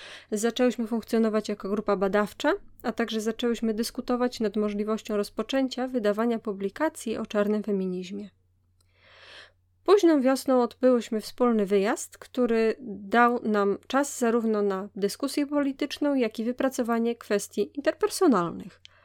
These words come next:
Obecnie planujemy zebrać kolekcję czarnej literatury feministycznej.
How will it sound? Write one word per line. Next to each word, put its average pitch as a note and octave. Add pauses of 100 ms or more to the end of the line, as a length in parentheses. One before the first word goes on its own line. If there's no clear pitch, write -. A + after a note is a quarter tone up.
(840)
Obecnie B3
planujemy A3+
zebrać G#3+
kolekcję A#3+
czarnej C4+
literatury A3
feministycznej. G3+